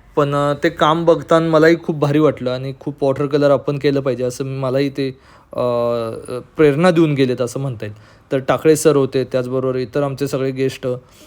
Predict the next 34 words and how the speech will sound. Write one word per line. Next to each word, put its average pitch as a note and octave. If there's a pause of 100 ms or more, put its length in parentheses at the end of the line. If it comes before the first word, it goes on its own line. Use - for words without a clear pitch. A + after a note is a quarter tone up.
(180)
अ, - (440)
हे C#3+
पेंटिंग C3+
बघायला C3 (220)
बसलेच D3+
होते A2+ (300)
आणि B2 (200)
टाकळे C#3+
सर D3
आणि D3
मी C#3+
बऱ्याच C3+
गोष्टी C3+
वॉटर B2+
कलरवरती B2
त्या A#2+
दिवशी A2+
बोलत A2+
होतो. - (420)
तर C#3+
अशा C3+
पद्धतीनं D3 (360)
कुलदीप C3+
दादांनी C#3
हे C#3
डेमॉन्स्ट्रेशन C3
केलं. A#2+ (800)
तर D#3+
मित्रांनो, D#3
हे D3+
पेंटिंग D3+
तुम्हाला D3+
कसं D3
वाटलं, B2+